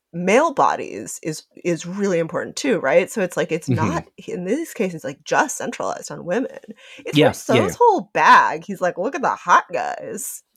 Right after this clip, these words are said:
Speaker 2: Yeah, yeah, yeah, yeah. No, yeah, that's, yeah, you're right.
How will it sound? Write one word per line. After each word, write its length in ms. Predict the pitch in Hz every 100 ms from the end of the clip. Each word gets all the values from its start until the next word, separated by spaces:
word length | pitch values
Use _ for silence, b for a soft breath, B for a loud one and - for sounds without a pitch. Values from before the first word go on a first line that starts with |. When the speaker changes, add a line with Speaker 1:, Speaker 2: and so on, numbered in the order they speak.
| -
Speaker 2:
Yeah, 180 | 175 147 _
yeah, 220 | 135 165
yeah, 100 | 175
yeah. 200 | 147 143 113
No, 200 | 143 151
yeah, 240 | 123 113 95
that's, 300 | 113 104 -
yeah, 140 | 117 104
you're 180 | 98
right. 320 | 98 92 87